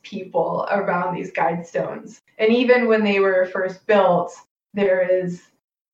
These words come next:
a lot of controversy around them. So I'm just gonna give you guys, like,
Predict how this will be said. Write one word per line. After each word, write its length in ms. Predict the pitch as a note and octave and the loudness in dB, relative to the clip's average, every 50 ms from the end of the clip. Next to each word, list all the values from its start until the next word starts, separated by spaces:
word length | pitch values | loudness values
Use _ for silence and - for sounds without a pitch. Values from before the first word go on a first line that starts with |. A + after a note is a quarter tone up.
| _ _ _ _ - | _ _ _ _ -2
a 100 | G#3 G3+ | 0 0
lot 300 | G3+ G3 F#3+ G3 G3 F#3+ | 2 4 4 4 4 2
of 160 | F3+ F3+ F3 - | 2 0 -2 -4
controversy 840 | - A3+ A3+ A#3+ B3 - D4+ D4 D4 D4+ D4+ D4+ D4+ - D#4+ D#4+ D#4 | -2 0 0 0 0 -2 -4 -6 -4 -4 -4 -4 -4 -4 -2 0 2
around 340 | D#4 D#4+ D#4 D#4+ D#4+ D#4+ D#4 | 2 2 4 4 2 2 0
them. 400 | E4 E4+ E4+ E4+ E4+ E4+ E4+ E4+ - _ _ _ _ _ _ | 0 0 0 0 -2 -4 -10 -14 -16 _ _ _ _ _ _
So 580 | _ - B3+ A#3+ A#3 A3+ A3 A3 G#3+ A3 G#3+ - | _ 2 4 4 6 6 6 6 4 4 2 2
I'm 180 | - A3 A#3 | 2 2 2
just 200 | C4 C#4 C4+ - | 2 0 -2 -2
gonna 200 | D4 C#4 C#4 B3+ A3+ | -2 0 0 2 2
give 180 | A#3 A#3+ A#3 | 0 0 0
you 120 | A#3 A3+ A3 G#3 | 0 -2 0 2
guys, 720 | G3+ G3+ G3 G3 G3 G3 G3 F#3+ F#3+ G3 G3 - - _ _ _ _ - | 4 4 4 4 4 2 2 0 -2 -4 -8 -12 -14 _ _ _ _ -6
like, 520 | G#3 G3 F3+ F#3 F#3+ F#3+ - - - - | -4 -2 -2 -2 -2 -4 -4 -10 -18 -20